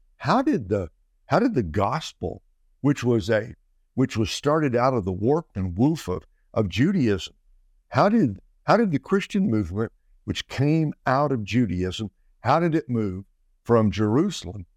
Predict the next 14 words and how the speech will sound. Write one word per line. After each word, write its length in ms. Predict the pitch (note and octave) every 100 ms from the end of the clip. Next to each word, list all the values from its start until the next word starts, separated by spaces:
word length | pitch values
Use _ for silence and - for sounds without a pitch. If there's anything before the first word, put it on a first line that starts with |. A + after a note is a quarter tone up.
| _
the 100 | E2+
heart 240 | E2 D3 D3
of 100 | A#2
Judaism, 640 | D3 C3 B2+ C3 B2+ A#2 - _ _
all 260 | - C3+ C#3
the 80 | B2+
way 240 | A#2 A#2+
to 60 | F#2+
Rome, 580 | F2+ A#2 B2+ A#2 B2 - _ _
the 100 | F#2
center 540 | - - C3 A2+ C3 - -
of 300 | B2 A#2 G#2+
the 100 | G#2
Roman 520 | F#2+ G#2+ G#2+ G2+ G#2